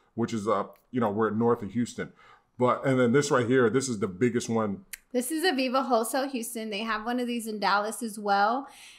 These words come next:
Speaker 2: And this is where we get all of our bulk inventory, from vinyl to apparel,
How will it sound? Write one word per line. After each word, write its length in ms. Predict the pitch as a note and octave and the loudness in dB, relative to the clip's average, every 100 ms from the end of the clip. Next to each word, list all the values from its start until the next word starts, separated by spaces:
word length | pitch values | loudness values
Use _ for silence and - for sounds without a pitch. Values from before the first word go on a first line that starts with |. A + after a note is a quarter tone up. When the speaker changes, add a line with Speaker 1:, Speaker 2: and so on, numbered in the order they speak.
| _ | _
Speaker 2:
And 520 | A3 A3 G#3+ G3+ G3 | 0 2 2 0 0
this 240 | A3 A#3+ C4 | 0 0 -2
is 180 | A3+ | -4
where 160 | A3 G#3 | 0 2
we 100 | G#3+ | 2
get 180 | G3 F3+ - | 0 -2 0
all 420 | G#3 G#3+ A#3 B3 | 2 6 6 6
of 140 | B3 A#3 | 4 4
our 160 | A3+ | 4
bulk 400 | F#3+ G#3 G#3+ A3 | 4 2 0 -2
inventory, 920 | - A3 A#3 A#3 A#3 B3+ A#3 A#3 A3+ | -2 -2 0 0 0 0 2 2 0
from 280 | A3+ E3 F3 | -4 -8 -4
vinyl 580 | G#3+ A#3 B3 A#3+ A3+ A3 | 2 2 4 2 0 -4
to 160 | - G#3+ | -8 -12
apparel, 840 | - - B3+ B3 A#3+ A#3 A#3 A#3 | -12 0 2 4 4 4 2 0